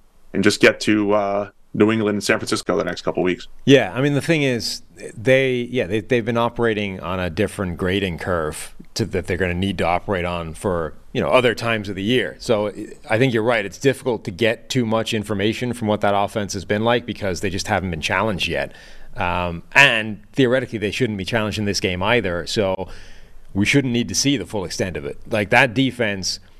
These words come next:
Speaker 2: I would imagine will absolutely suffocate the Cardinals' offense, which is going to give Dallas's offense a very low bar to have to clear to win this game comfortably. Um, so, I mean, I think it's gonna be fairly,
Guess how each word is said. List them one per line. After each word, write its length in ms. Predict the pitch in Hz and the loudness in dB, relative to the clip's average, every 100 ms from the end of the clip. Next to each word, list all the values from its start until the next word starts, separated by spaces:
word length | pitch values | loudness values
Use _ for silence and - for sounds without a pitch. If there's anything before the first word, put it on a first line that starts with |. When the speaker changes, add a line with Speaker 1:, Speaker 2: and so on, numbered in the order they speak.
| - - - - | -20 -20 -18 -6
Speaker 2:
I 140 | 98 104 | 4 4
would 160 | 113 | 4
imagine 640 | 110 107 107 95 101 92 90 | 2 0 0 0 -4 -4 -4
will 200 | 92 90 | -2 0
absolutely 720 | 101 107 - 107 104 101 110 | 2 2 0 0 0 0 0
suffocate 540 | - 101 - 101 87 | 0 0 -2 -2 -2
the 60 | - | -2
Cardinals' 400 | 107 92 87 85 | 0 0 -2 -2
offense, 560 | 95 92 101 85 85 | 0 0 -2 -4 -4
which 160 | 101 - | -6 -4
is 80 | 92 | 0
going 260 | 107 101 95 | 0 0 -2
to 40 | |
give 260 | 87 104 87 | 0 0 0
Dallas's 520 | 95 95 92 95 87 87 - | 0 0 -2 -4 -4 -4 2
offense 640 | 127 139 110 87 87 - - - - - - | 2 2 -2 -4 -4 -4 -6 -14 -18 -10 -2
a 160 | 104 | 0
very 420 | 95 95 113 110 101 | 2 4 4 2 -2
low 340 | 101 107 98 | 0 0 0
bar 300 | 95 104 98 | 0 0 0
to 80 | 92 | -2
have 220 | 104 95 | -4 -4
to 80 | - | -8
clear 560 | - 127 120 95 85 - - - - | -2 2 2 0 -6 -12 -18 -16 -10
to 100 | - | 2
win 240 | 110 104 104 | 4 4 2
this 200 | 104 - | 0 0
game 240 | 104 90 | 0 -2
comfortably. 580 | 87 113 87 82 73 - - - - - | -2 -4 -4 -8 -10 -10 -14 -14 -12 -6
Um, 440 | 92 90 87 78 - - | -2 -2 -4 -6 -10 -6
so, 480 | - 120 98 90 - - - - - - | 4 4 4 -4 -10 -18 -20 -20 -20 -4
I 80 | 117 | 2
mean, 100 | 104 | 2
I 80 | |
think 180 | 95 139 | 4 2
it's 120 | 117 | 4
gonna 120 | 123 104 | 0 -4
be 80 | |
fairly, 480 | 90 117 104 92 85 | 0 2 2 -4 -8